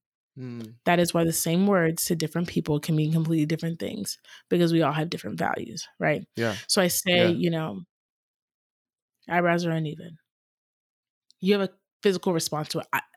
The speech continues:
Speaker 2: I may laugh when someone says it to me,
Speaker 1: Mm-hmm.
Speaker 2: but you have a physical response to it.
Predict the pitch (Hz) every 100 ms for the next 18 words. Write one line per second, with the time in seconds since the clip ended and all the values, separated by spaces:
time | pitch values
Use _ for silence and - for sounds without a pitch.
0 | _ 202 233 190 175 170 - - - _
1 | 175 165 160 165 143 - - 87 120 120
2 | 117 110 135 175 160 175 226 185 160 160
3 | 156 151 143 - 139 147 165 - - -
4 | -